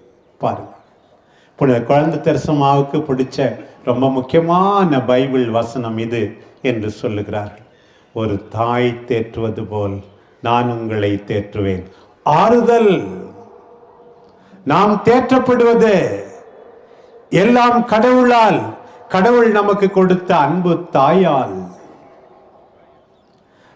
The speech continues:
லவ்தாத்தோ சி என்று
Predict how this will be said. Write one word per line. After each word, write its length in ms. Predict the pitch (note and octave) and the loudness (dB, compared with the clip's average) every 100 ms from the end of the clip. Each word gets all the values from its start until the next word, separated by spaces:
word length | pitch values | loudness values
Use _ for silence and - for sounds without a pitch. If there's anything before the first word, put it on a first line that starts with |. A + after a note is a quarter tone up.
| _ | _
லவ்தாத்தோ 640 | C3 C#3 D#3+ D#3+ D#3 D#3 D#3 | 0 2 4 2 2 0 0
சி 480 | - D#3+ D#3 D3+ - - - - - - | -2 -2 -2 -4 -10 -20 -20 -20 -20 -2
என்று 680 | C3 E3 D#3+ D3+ - - | 0 2 2 2 0 -10